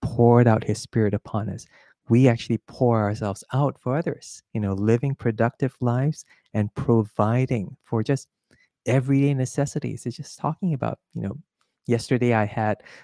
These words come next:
like, a cup of tea outside with, with my friend in the street. It was just so wonderful. It was the first cup of tea I've ever had outside in over a year. But, you know, the opportunity is,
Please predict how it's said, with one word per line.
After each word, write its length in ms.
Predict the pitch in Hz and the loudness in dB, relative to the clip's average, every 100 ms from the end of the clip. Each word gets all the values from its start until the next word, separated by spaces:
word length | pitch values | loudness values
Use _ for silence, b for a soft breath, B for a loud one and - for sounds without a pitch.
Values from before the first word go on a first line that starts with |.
| B | B
like, 240 | 110 98 - | -4 -4 -4
a 240 | 101 95 - _ _ _ - | -4 -6 -10 _ _ _ -4
cup 200 | 127 - | -2 0
of 140 | 95 _ _ _ _ _ | -4 _ _ _ _ _
tea 600 | - - 117 120 120 123 | -14 -4 -2 0 0 0
outside 560 | 107 104 - - 110 110 | 0 -2 -2 -2 0 0
with, 240 | 104 - - B B | -2 -6 -14 B B
with 180 | 110 95 | -2 0
my 140 | 98 | -2
friend 560 | 92 - 120 113 117 117 | -4 0 4 4 4 -2
in 80 | 101 | -2
the 80 | 95 | -4
street. 220 | - 101 | -4 -4
It 40 | |
was 80 | 95 | -2
just 220 | 127 - | -4 -4
so 180 | - 123 | 0 2
wonderful. 480 | 104 101 117 - 123 | 4 2 0 0 0
It 40 | |
was 100 | 95 | 0
the 80 | - | -2
first 400 | - 131 117 - | -4 -2 -2 0
cup 160 | 135 - | -2 0
of 100 | - | -2
tea 180 | - | 0
I've 120 | 101 98 | 2 2
ever 120 | 107 | 0
had 260 | 104 101 | 0 2
outside 440 | 98 92 - 101 104 - | 2 0 -2 -2 -2 -6
in 260 | - 101 95 - | -2 -2 0 0
over 240 | 113 - | 0 2
a 60 | 117 | 0
year. 600 | 104 101 101 117 160 - _ _ _ B B B B B B B | 2 2 4 4 0 -4 _ _ _ B B B B B B B
But, 100 | 135 | 2
you 80 | 139 | 4
know, 180 | 135 127 120 - | 6 4 2 0
the 120 | 135 | 2
opportunity 720 | 127 139 170 - 143 147 113 | 2 2 0 2 2 4 2
is, 180 | 104 - | 0 -4